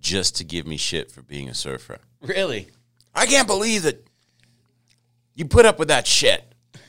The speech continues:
Speaker 1: <laughs> Snowboarding's way cooler. I love you." That's him. Um,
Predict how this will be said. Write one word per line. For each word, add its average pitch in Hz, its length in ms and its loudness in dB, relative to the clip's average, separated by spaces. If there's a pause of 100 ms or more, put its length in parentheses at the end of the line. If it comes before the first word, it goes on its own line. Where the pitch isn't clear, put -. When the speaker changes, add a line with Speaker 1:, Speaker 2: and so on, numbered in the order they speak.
(260)
Speaker 1:
<laughs> 269 80 -20 (1300)
Snowboarding's 180 540 4
way 190 220 6
cooler. 160 480 4 (1160)
I 127 140 6
love 135 220 8
you." 90 60 -4 (1300)
That's 95 200 -2
him. 82 220 -4 (1300)
Um, 110 560 4